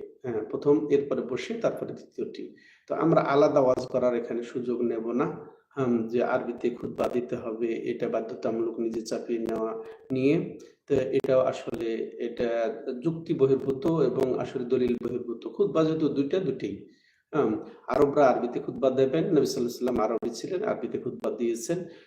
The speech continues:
ঠিক ওইভাবেই তাদের, তার খুতবা একেবারে মনে করেন যেভাবে হাদিস এসেছে, যেভাবে অন্য আমল সুন্নাত, আহ, আমাদের পর্যন্ত বর্ণনা হয়েছে, ঠিক তার খুতবাগুলা স-, যেহেতু হুবহু ওইভাবে বর্ণনা হয় নাই,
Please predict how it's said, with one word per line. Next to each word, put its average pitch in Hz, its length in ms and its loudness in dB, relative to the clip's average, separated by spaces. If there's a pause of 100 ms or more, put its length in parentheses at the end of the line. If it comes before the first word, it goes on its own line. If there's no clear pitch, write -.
(120)
ঠিক 196 160 0
ওইভাবেই 120 440 4 (340)
তাদের, 135 280 2
তার - 420 4
খুতবা 135 300 4
একেবারে 123 720 0 (280)
মনে 127 180 4
করেন 123 380 2 (200)
যেভাবে 131 440 4
হাদিস 120 400 -4
এসেছে, 123 420 -2
যেভাবে 123 300 0
অন্য 123 240 2
আমল 113 340 0
সুন্নাত, 120 640 -4
আহ, - 600 -4
আমাদের 123 380 0
পর্যন্ত 117 260 -2
বর্ণনা 120 360 0
হয়েছে, 113 360 -2 (180)
ঠিক - 220 -4
তার 127 140 2
খুতবাগুলা 123 640 0
স-, - 240 -10
যেহেতু 135 460 2 (280)
হুবহু 131 340 4
ওইভাবে 127 380 4
বর্ণনা 120 520 2
হয় 120 280 0
নাই, 113 340 -2